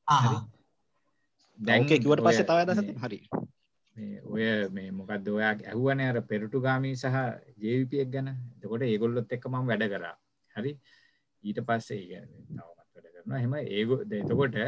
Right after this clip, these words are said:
Speaker 2: දැන් මේ, මේ රාජපක්ෂ ආණ්ඩුව දෙදහස් පහළොවේ පෙරලා දැමීම පිළිබඳ අදහස එනකොට මම, අ, මම හිතනවා නම් ඒක යම්කිසි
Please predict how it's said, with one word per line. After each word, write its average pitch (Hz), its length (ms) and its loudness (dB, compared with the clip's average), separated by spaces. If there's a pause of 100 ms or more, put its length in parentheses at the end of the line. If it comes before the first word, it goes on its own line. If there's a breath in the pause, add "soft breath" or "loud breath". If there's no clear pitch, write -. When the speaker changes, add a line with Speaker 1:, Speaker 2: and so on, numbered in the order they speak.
Speaker 2:
දැන් 135 260 -2 (120)
මේ, 104 280 -2
මේ 95 320 -10 (140)
රාජපක්ෂ 123 600 -4
ආණ්ඩුව 127 400 0
දෙදහස් 110 440 0
පහළොවේ 120 640 -4
පෙරලා 107 440 -6
දැමීම 113 920 -4
පිළිබඳ 113 480 -2
අදහස 101 440 -2
එනකොට 107 480 0 (1080 loud breath)
මම, 98 220 4 (1300 soft breath)
අ, 98 140 -4 (180)
මම 95 300 -2
හිතනවා 127 480 4
නම් 147 260 0
ඒක 110 280 2 (600)
යම්කිසි 104 500 -6